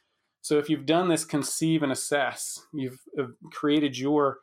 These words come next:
needs assessment document, you can say, "Hey, uh, I'm looking for recommendations for E H R,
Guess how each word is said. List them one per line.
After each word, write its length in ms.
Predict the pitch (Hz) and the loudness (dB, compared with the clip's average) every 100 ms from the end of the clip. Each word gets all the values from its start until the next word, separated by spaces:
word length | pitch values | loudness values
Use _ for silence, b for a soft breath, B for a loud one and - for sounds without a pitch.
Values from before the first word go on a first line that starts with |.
| _ - | _ -8
needs 320 | 147 143 143 | 0 2 2
assessment 560 | 127 - 139 139 143 135 | -2 -2 -2 -2 -6 -4
document, 380 | 120 113 131 156 | -6 -6 -10 -10
you 80 | |
can 60 | 135 | -6
say, 140 | - | -4
"Hey, 440 | 127 175 165 120 - _ b b b b _ - | -4 0 0 -2 -6 _ b b b b _ -8
uh, 60 | |
I'm 300 | 135 139 165 | -2 2 4
looking 240 | 170 160 151 | 4 2 0
for 160 | - | 2
recommendations 540 | 147 147 139 139 131 131 | 0 2 2 0 0 -6
for 180 | - 127 | -6 -6
E 80 | |
H 300 | 127 123 117 | -4 -6 -4
R, 420 | 202 220 135 131 | 0 2 2 2